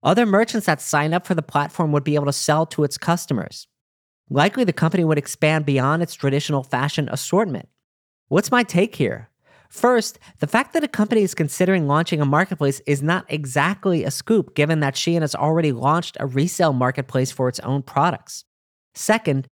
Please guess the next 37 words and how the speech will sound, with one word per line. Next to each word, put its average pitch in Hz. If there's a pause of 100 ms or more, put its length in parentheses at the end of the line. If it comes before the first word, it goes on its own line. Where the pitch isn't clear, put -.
(140)
a 135
marketplace 196
is 165
a 160
natural 151
fit 226
for 151
a 131
site 147
with 147
a 135
ton 175
of 139
traffic, 170
which 131
has 139
one 139
of 160
the 151
biggest 151
fashion 156
retailers 143
of 135
the 131
world, 139
Shein, 135 (320)
definitely 196
qualifies 165
for. 95 (420)
Why 147
do 240
sites 226
with 196
a 170
lot 170
of 170
traffic 180